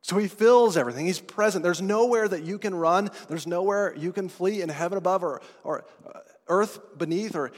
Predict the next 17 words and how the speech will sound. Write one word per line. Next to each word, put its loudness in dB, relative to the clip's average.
hell 4
below 0
that 0
God 4
is 6
not -6
present. -8
That, -2
that 0
astounds 2
my 0
mind. -6
I, -2
I 4
don't 4
understand -2
it. -20